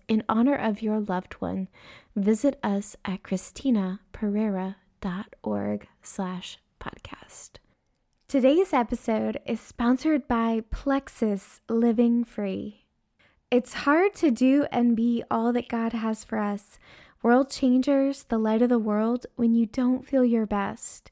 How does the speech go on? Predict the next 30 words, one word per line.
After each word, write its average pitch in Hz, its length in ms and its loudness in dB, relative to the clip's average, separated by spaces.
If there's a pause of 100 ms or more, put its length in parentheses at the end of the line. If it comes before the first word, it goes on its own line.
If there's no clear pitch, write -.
(600)
Most 285 360 6
of 262 140 -4
the 269 140 4
health 269 400 0
issues 254 480 0
we 233 160 0
deal 240 240 2
with 240 160 0
today 233 560 -4 (420)
have 220 260 -2
the 233 100 0
same 269 520 4
roots 240 520 2
of 214 220 -6
poor 240 340 0
gut 220 300 -6
health, 220 400 -6 (240)
blood 233 200 2
sugar 247 360 -2
imbalance, 214 720 -2 (100)
and 226 140 0
inflammation. 214 1000 -2 (640)
But 233 140 4
you 277 220 8
can 339 200 2
address 220 460 2
those 214 320 -2
issues 220 560 0
with 220 300 -2
best-in-class 262 1160 0